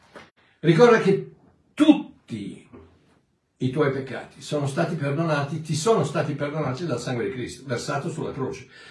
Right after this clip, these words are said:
E il diavolo non ha nessun ricorso, ecco la parola che andavo, che cercavo, ricorso, su di te,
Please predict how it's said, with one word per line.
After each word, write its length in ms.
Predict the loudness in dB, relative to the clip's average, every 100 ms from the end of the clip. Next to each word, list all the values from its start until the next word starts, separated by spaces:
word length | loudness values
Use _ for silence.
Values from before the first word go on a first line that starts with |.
| -4
E 140 | 2
il 160 | 4 4
diavolo 640 | 6 8 8 6 4 4
non 160 | 4 4
ha 100 | 4
nessun 960 | 0 -2 -8 -6 -2 0 0 -2 -4 -6
ricorso, 760 | -4 -2 2 2 2 -2 -10
ecco 180 | -10 -10
la 100 | -10
parola 280 | -6 -2 -2
che 80 | -2
andavo, 300 | -4 -6 -8 -14 _ _
che 140 | -12 -10
cercavo, 420 | -10 -8 -8 -8
ricorso, 580 | -6 -4 -4 -6 -14 -20 _ _ _ _ _ _ _ _ _
su 280 | -12 -2 2
di 160 | 4 4
te, 420 | 4 4 0